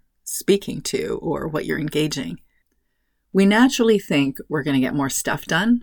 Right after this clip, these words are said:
when we multitask, of course, obviously, because you're doing more than one thing at a time on purpose.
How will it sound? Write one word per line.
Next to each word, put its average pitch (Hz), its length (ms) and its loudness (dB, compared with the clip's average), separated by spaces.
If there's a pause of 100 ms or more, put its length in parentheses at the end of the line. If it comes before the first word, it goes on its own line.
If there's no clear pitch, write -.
when 208 160 -2
we 214 140 0
multitask, 214 760 -4
of 202 140 -8
course, 262 560 -2
obviously, 208 680 -2
because 131 580 -8
you're 131 220 -2
doing 147 320 0
more 151 140 -2
than 147 260 0
one 151 200 0
thing 160 280 -2
at 156 100 -2
a 165 60 2
time 185 480 -2
on 180 220 -2
purpose. 247 760 0